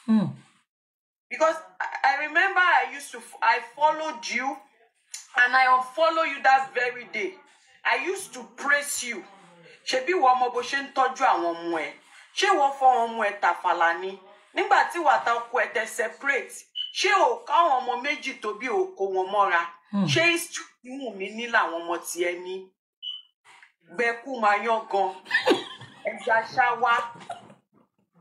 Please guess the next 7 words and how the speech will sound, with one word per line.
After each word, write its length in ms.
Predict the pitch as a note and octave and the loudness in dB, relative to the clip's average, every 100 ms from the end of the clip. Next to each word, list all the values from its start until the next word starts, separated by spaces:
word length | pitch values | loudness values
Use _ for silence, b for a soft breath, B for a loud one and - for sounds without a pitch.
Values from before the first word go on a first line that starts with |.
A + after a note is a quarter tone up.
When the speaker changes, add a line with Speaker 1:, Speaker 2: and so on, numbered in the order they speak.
| - | -6
Speaker 2:
Olórí 400 | B3 C4+ C4 C4 | -4 -2 -2 -4
bí 120 | A#3 A#3+ | -2 -2
ẹja 300 | G3+ G#3+ G#3 | 0 2 2
fólo. 680 | G#3 - A#3+ G3+ G3 F#3+ F#3+ - - _ - | 0 -4 -4 -2 -4 -4 -4 -12 -20 _ 2
Speaker 1:
Hmm. 260 | C#4+ B3 D#3+ - - | 6 6 4 -4 -4
Speaker 2:
Ìwọ 140 | A3 | 0
wá 160 | A#3+ - | 0 -2